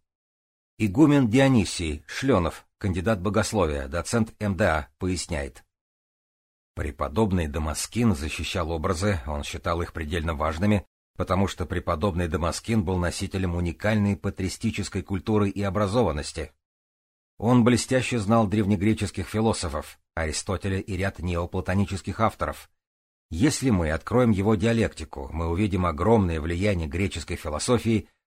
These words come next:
на богословие преподобного Иоанна Дамаскина, и более того, он ещё суммировал православную веру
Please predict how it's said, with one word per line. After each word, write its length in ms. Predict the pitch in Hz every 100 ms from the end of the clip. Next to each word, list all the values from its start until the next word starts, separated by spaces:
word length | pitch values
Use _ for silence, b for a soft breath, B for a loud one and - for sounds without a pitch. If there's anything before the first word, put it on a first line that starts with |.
| -
на 140 | 107
богословие 640 | 101 95 85 - 80 80 82
преподобного 600 | 85 87 85 90 92 92
Иоанна 560 | - 90 80 85 87
Дамаскина, 720 | 82 101 104 - 131 95 76 _ _ _ _ 82
и 100 | 82
более 320 | 113 151 101
того, 300 | 82 73 67
он 220 | 71 90
ещё 300 | 90 - 107
суммировал 640 | - 98 92 107 92 85
православную 640 | 80 87 101 - 92 85 76
веру 340 | 101 113 101